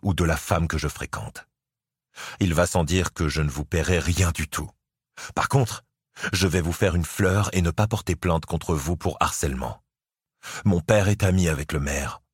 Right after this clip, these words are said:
et je suis sûr que celui-ci ne serait pas ravi d'apprendre que le fils d'un des membres les plus respectés de ce qui reste de la chambre de commerce de Jefferson Run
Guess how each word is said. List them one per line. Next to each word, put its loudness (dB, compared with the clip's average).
et 2
je 0
suis -4
sûr 0
que -2
celui-ci -2
ne -2
serait -4
pas 2
ravi 0
d'apprendre 0
que 2
le 4
fils -2
d'un 2
des 0
membres 2
les -2
plus -6
respectés 0
de -6
ce -10
qui -4
reste 0
de -10
la -8
chambre -2
de -4
commerce 0
de -8
Jefferson -4
Run 2